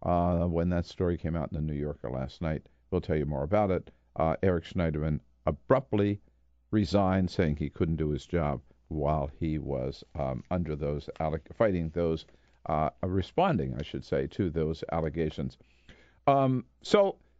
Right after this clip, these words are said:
those are all the big stories of the day. Uh, you know, every once in a while, something catches my attention, which I just, uh, can't resist. Here it is today, my favorite story. So, uh, h-, the question is, um, you know, there are a lot of great art museums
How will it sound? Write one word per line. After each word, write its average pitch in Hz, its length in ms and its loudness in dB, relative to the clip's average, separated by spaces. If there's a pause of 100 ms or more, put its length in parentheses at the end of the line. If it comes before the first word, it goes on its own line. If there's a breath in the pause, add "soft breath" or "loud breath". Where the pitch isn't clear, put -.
those 208 240 4
are 220 80 4
all 202 80 6
the 143 80 4
big 214 220 2
stories 185 340 2
of 180 80 2
the 170 100 4
day. 185 280 2 (440)
Uh, 147 60 6
you 196 140 4
know, 202 260 4
every 196 180 4
once 196 280 2
in 165 60 4
a 151 40 4
while, 131 320 4
something 156 380 4
catches 123 400 2
my 107 140 2
attention, 92 600 2
which 92 240 2
I 87 80 4
just, 85 340 -2
uh, 71 200 0 (100)
can't 90 260 2
resist. 90 520 0 (400)
Here 185 160 6
it 156 80 2
is 160 180 2
today, 104 380 4
my 113 180 4
favorite 101 420 2
story. 104 360 2
So, 139 280 2 (440 soft breath)
uh, 165 200 4
h-, 175 160 2
the 285 240 2
question 226 440 2
is, 135 320 2
um, 117 320 2 (1500 soft breath)
you 175 100 4
know, 180 60 4
there 147 100 6
are 139 60 4
a - 20 4
lot 190 140 4
of 147 40 4
great 120 220 4
art 117 160 4
museums 107 560 2